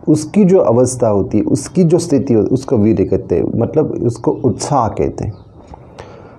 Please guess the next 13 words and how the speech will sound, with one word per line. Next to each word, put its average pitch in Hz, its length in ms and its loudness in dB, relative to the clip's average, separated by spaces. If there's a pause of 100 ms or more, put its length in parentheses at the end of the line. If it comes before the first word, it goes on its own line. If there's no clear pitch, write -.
(280)
वीर 196 280 4
का 208 120 2
कर्म 160 540 2 (800)
वीर्य 147 500 4
का 113 460 0
होता 101 240 -2
है। 98 240 -4 (920)
उत्साह 180 500 2
लक्षण, 147 480 0 (640)
उत्साह 143 360 0
इसका 175 340 2
लक्षण 104 460 0
है। 95 240 -4